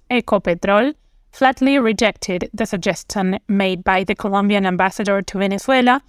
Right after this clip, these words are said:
Armando Benedetti, that the national government might consider buying the Venezuelan petrochemical company. But it seems like the tides have turned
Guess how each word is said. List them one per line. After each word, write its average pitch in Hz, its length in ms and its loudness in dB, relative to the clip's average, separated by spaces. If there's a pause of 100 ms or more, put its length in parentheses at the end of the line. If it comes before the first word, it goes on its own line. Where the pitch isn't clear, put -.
(280)
Armando 226 460 4
Benedetti, 190 560 0 (460)
that 226 160 2
the 220 80 2
national 226 500 2
government 190 540 0
might 208 260 0
consider 208 540 -2
buying 247 480 2
the 220 100 0
Venezuelan 196 800 0
petrochemical 202 760 -4
company. - 460 -2 (340)
But 262 140 2
it 269 160 -2
seems 220 440 0
like 240 200 2
the 226 80 -6
tides 190 460 -2
have 220 200 -2
turned 185 380 -2